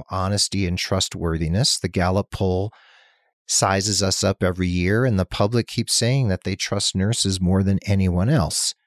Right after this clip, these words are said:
Our contributions are irrefutable. Nurses are recognized to a certain extent, but there's still a lack of understanding of what we do and what we're capable of,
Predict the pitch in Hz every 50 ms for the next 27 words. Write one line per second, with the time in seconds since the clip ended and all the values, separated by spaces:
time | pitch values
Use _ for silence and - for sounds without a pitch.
0 | _ _ _ _ _ - - - - - - - - 123 120 - - - 143 147
1 | 147 - - 113 - - 120 139 196 226 214 - - 117 107 104 101 - - -
2 | _ - 101 101 101 - 107 104 95 95 92 - - - 196 202 185 165 120 113
3 | 104 101 101 101 - _ _ - - - _ _ - 117 123 139 139 - 127 117
4 | 104 - - 107 101 98 101 127 180 262 - - 143 110 107 98 95 92 92 -
5 | - 110 95 98 - - - - 113 104 87 - 95 95 92 92 98 - _ _
6 | _ _ _ _ _ _ _ _ _ _ - 104 98 - - - - - _ -
7 | 196 202 190 170 127 110 98 - - - _ _ _ - - _ _ _ - 139
8 | - - 135 135 - - - - - 185 190 185 175 - 139 120 113 110 110 110
9 | 110 - - 123 107 107 110 107 104 101 101 - - 107 101 101 101 95 92 90
10 | 82 82 87 87 92 95 - - 101 95 82 - 98 92 87 87 85 82 82 90
11 | - - 87 90 - - - 165 175 - 139 107 101 95 90 87 87 87 87 90